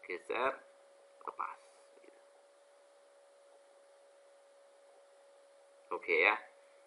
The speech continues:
saya rasa bisa. Kita hapus. Klik, klik, klik, klik,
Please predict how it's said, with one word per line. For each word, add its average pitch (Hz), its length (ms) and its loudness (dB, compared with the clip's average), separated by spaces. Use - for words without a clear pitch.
saya 110 160 0
rasa 120 180 4
bisa. - 220 -8
Kita 110 320 8
hapus. 87 220 4
Klik, 87 200 -2
klik, - 240 -4
klik, 78 200 -4
klik, 85 160 -6